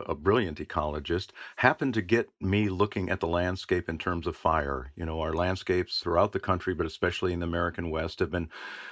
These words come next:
really shaped by fire for thousands of years. Everything we see, uh, the shapes of the trees, the way they're clustered,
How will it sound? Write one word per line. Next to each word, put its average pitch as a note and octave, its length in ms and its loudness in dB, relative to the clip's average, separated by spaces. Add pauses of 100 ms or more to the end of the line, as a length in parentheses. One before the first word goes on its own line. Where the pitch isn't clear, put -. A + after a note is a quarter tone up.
(140)
really D3 200 4
shaped B2+ 440 2
by E2 200 2
fire E2+ 320 2
for F2+ 120 -2
thousands F2+ 460 2
of E2+ 100 -4
years. F2 380 0
Everything F#2 460 0
we F#2 100 0
see, F2 540 2
uh, D2+ 100 -2
the D#2 100 0
shapes F#2+ 480 0
of F2+ 140 2
the F2+ 80 -2
trees, F#2 720 0
the F2 80 0
way F2+ 160 2
they're E2 160 0
clustered, F#2 760 0